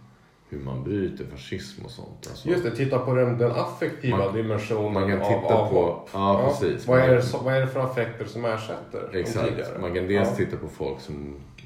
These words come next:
Speaker 1: du vet, var nazister, eh, och sånt. Eller man kan titta på folk som har lämnat Sverigedemokraterna. Man kan titta på, ja, du vet,
Speaker 2: Mm,
Speaker 1: olika
Speaker 2: före detta
Speaker 1: exempel.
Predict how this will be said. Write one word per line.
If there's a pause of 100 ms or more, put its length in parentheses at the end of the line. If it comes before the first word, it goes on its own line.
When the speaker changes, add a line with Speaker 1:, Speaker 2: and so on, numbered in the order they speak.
(220)
Speaker 1:
du
vet, (200)
var
nazister, (360)
eh,
och
sånt.
Eller
man
kan
titta
på (140)
folk
som
har
lämnat
Sverigedemokraterna. (140)
Man
kan
titta
på, (800)
ja,
du
vet,
Speaker 2:
Mm,
Speaker 1:
olika
Speaker 2:
före
detta
Speaker 1:
exempel.